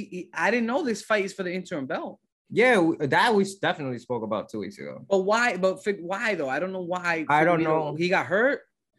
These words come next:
Speaker 2: I don't know.
Speaker 1: 'Cause I saw something online saying that he, he said he's gonna go up to one thirty-five.
Speaker 2: Well, then maybe that could be.
Speaker 1: I mean, d-, I mean,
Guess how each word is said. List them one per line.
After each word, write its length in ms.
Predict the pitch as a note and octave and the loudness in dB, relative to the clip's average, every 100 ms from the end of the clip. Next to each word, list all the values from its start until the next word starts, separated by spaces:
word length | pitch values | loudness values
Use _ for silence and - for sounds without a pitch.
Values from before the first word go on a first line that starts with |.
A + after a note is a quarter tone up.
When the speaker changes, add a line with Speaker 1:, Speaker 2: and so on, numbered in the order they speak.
| _ C3+ | _ -2
Speaker 2:
I 100 | D3 | 0
don't 160 | D#3+ | 0
know. 360 | E3 F#3 A#2 A#2 _ _ | -2 -2 -4 -10 _ _
Speaker 1:
'Cause 140 | F3+ F3+ | 0 2
I 140 | F3 | 0
saw 200 | - A3+ | -2 -6
something 300 | A3 G#3+ G3+ | -4 -6 -4
online 320 | G3 F#3+ F#3 | -2 0 -2
saying 240 | F3+ F#3+ E3+ | -4 -6 -4
that 120 | D3+ | -4
he, 240 | F3+ F#3 | -4 -8
he 180 | C#3 F3+ | -8 -12
said 220 | D#3+ F3+ | -6 -4
he's 180 | D#3+ D#3 | -4 -4
gonna 160 | D#3+ D3 | -8 -8
go 220 | D3 D3 | -6 -8
up 100 | D3 | -8
to 80 | C#3 | -12
one 200 | C3 C#3 C3 | -10 -12 -10
thirty-five. 720 | B2 A2 - C3 A#2+ - - _ _ _ _ _ _ _ _ _ _ _ _ B2+ | -12 -12 -14 -14 -14 -16 -20 _ _ _ _ _ _ _ _ _ _ _ _ -6
Speaker 2:
Well, 160 | C3 | -2
then 120 | B2 B2 | -2 0
maybe 260 | A#2+ A#2+ | -2 -2
that 840 | A#2 A2+ A2+ A2 G#2+ A2 A2 A2+ | 0 0 0 -4 -4 -4 -4 -6
could 160 | - A#2 | -10 -10
be. 80 | D#4 | -12
Speaker 1:
I 40 | - _ _ _ _ _ _ _ _ _ _ _ _ _ _ _ _ _ | -14 _ _ _ _ _ _ _ _ _ _ _ _ _ _ _ _ _
mean, 180 | D3+ C#3+ | -6 -6
d-, 140 | A#2+ - | -6 -8
I 100 | D3 | -6
mean, 220 | C#3+ | -6